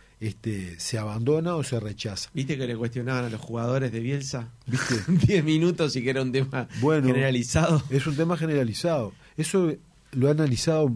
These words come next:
Speaker 1: muy en profundidad, este, Julián Cailarec, que es un politólogo y un especialista en, en, en marketing político, eh, y lo tiene en un libro que yo leí, que recomiendo, se llama, este, Omitir Intro,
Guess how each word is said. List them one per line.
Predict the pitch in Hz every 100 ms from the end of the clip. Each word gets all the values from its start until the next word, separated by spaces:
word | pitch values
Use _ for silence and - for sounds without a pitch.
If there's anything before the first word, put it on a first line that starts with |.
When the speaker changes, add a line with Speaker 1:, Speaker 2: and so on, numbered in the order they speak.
| -
Speaker 1:
muy | 104 139 160
en | 135
profundidad, | 123 - 110 107 113 131 151 170 - - - -
este, | 110 - 113 107
Julián | 98 113 110 143 143
Cailarec, | 131 104 104 139 131
que | - 95 107
es | -
un | 110 92 82
politólogo | 107 98 92 139 139 123 107 98 87 85
y | 80 76 - 104
un |
especialista | 120 - 104 101 98 127 127 107 87 82
en, | 101
en, | 92 95 101
en | 95
marketing | 123 131 117 101
político, | 92 107 131 135 135 175 180 - - - -
eh, | 110 110 101 98
y | 104
lo | 107 107
tiene | - 147 147
en | 127
un | 127
libro | 131 165 139
que | 101
yo | 131
leí, | 117 123 135
que | 113
recomiendo, | 104 98 113 139 113
se |
llama, | 120 120 110 95 - - _
este, | 101 - 110 101
Omitir | 113 110 101 135
Intro, | 147 147 147 160 185